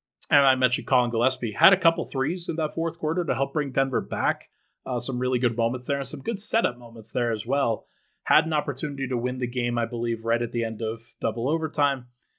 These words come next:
Didn't, re-, or not double overtime, at the end of O T. Did not drop. It's fine. Not a, not a big deal, but, uh, was still cool to see him play well, and he got a steal and a block and was just very active and did some good things. Good stuff from Colin.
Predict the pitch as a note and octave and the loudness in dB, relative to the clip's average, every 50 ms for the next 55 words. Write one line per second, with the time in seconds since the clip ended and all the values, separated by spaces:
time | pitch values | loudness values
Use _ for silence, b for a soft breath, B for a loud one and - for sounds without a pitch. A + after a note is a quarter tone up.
0 | _ _ _ _ - D3 C#3 C3 C#3+ C3+ C3 C3+ C3+ D#3+ C3 A#2+ B2+ B2 A2+ A#2+ | _ _ _ _ 2 4 4 4 2 -2 -4 -4 2 2 4 4 4 4 2 2
1 | A#2+ G#2+ - A2 G#2 G2+ G2 G2 - A2 G2+ A2+ A2+ G#2+ - B2 A2+ G#2+ G2+ G2 | -2 -4 -2 -2 -4 -4 -6 -6 -6 -6 -6 -6 -8 -6 -4 -2 -2 -2 -2 -4
2 | G#2+ G#2+ G2+ - - C#3+ C#3 B2+ A#2+ A#2+ b b b b b b _ - D3+ C#3 | -4 -4 -4 -2 0 0 0 0 -2 -6 b b b b b b _ -4 -2 -2
3 | C3 C#3 C3 B2+ B2 B2 B2+ A2+ A2+ A2+ A2 - - - - - - _ _ - | -2 -2 -2 -2 -2 0 2 4 4 4 4 2 0 -2 -2 -2 -14 _ _ -8
4 | - - B2+ A2+ A2+ A2+ A2 G#2+ A#2+ A#2+ A#2+ A#2 B2+ C#3+ B2+ B2 A2+ A2+ A#2 G#2+ | -2 2 4 4 4 4 2 4 4 4 4 4 2 2 2 2 4 2 0 0
5 | G#2+ A2+ G#2 G2+ G2+ G#2 G2+ G#2 G2 F#2+ - _ _ _ _ _ _ _ _ _ | -2 -4 -4 -4 -4 -4 -4 -4 -6 -6 -8 _ _ _ _ _ _ _ _ _
6 | _ _ - C3 A#2+ A2+ A2 G#2+ G2+ A#2+ B2 A#2 - - - D#3 C3+ - - D3+ | _ _ -2 0 2 2 2 2 0 0 -2 0 0 4 4 2 2 2 2 4
7 | C3+ B2 A#2+ A#2+ - - C3+ A#2+ G#2 A2 G#2 G2+ - - - F3 F#3 F3+ E3+ F3 | 4 4 4 2 0 -2 -2 -2 -4 -6 -8 -8 -4 0 4 6 6 6 6 6
8 | E3+ E3 D#3+ D#3 C#3 B2 B2 B2+ A#2+ B2+ A#2+ A#2 A#2 - - - C3 A#2 A2 G#2+ | 4 4 4 2 0 -2 -2 -2 2 2 2 2 2 -2 -4 -4 -2 -2 -2 -4
9 | A2+ - - F3+ E3+ E3 D#3 D3 - - C3 B2 A#2 A2+ - - - - - - | -4 -2 0 2 4 4 4 4 2 -2 -4 -4 -4 -4 -6 -6 -8 -8 -8 -10
10 | _ _ _ - D#3 E3 D#3 D3+ D3 C#3+ C3+ B2+ B2+ B2 B2 - C#3+ B2+ A#2+ A#2+ | _ _ _ -2 2 2 4 4 4 2 2 2 0 -2 -4 -4 -4 -4 -4 -4
11 | A#2 A#2 B2+ A#2 A#2 - A#2 A2 B2+ A2+ - - D3+ C#3 C3+ C3 B2+ B2 - - | -4 -4 -6 -6 -4 -4 -4 -2 -4 -4 -4 -4 -6 -6 -6 -6 -10 -12 -12 -12
12 | _ _ _ _ _ _ _ - D3+ B2 A#2+ - - A#2+ - - F#2+ G2 - - | _ _ _ _ _ _ _ -2 -2 -2 -2 -2 -2 -2 -2 -4 -8 -12 -6 -2
13 | D#3+ D#3+ D#3 D3+ D3+ C#3+ C#3+ | 0 0 0 0 -4 -6 -8